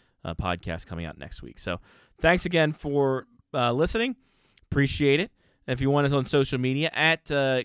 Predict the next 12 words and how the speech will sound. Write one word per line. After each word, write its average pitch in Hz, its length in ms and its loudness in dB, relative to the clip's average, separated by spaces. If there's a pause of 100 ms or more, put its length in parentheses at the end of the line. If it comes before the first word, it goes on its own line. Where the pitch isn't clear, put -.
Clutch - 320 -2
and 131 260 -4
Crab 131 340 0
Hockey, 127 400 -4
face-, 139 300 -4
facebook 127 720 -6
dot 104 220 -4
com 101 360 -4 (420)
slash 113 480 -2
clutch 117 400 -4
and 107 300 -4
crab 98 420 -2